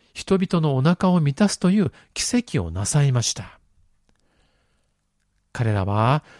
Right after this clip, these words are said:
そうしたイエスがなされた御業を見ても、イエスが神ご自身であることがまだ分かっていなかったのだと思います。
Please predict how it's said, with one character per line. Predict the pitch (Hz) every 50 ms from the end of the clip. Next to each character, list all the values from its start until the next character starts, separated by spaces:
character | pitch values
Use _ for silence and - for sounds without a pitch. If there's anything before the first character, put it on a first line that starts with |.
| - _
そ | - - - - 160 180
う | 175
し | - -
た | - - 180 175 175 - _ _ _ _ _ -
イ | - 139 143
エ | 196 214
ス | - - - 208
が | 175 170 165 156
な | 147 151
さ | 139 - - 190
れ | 180 180
た | - - - 147 113
御 | 98
業 | 101 107 131 151 175 170 160 180 180 175
を | 180
見 | 175 190 196
て | - - 170
も、 | 160 185 190 190 _ _ _ _ _ - _ _ _ _ _ _ _ _ _ -
イ | 139 135
エ | 147
ス | 143 - - -
が | 127 127 123 123 123 - - - _ _ -
神 | - 185 185 180 170
ご | 147 131 139
自 | 143 139 185 190 - - 214
身 | 196 185
で | 180 175
あ | 175 175
る | 180 185
こ | 175 - 170
と | - 190 185
が | 202 202 165 117 - - - _ _ -
ま | - 175 202
だ | 196 131 98 - - - _ _ -
分 | 117 113 -
か | - 240
っ | 247
て | _ _ - - 92
い | 90 98
な | 127 202 240
か | - 277
っ | 240 _ -
た | - 160
の | 135 123
だ | 110 110 110
と | - 101
思 | 90 80 87
い | 101 104
ま | 101 85
す。 | - - - -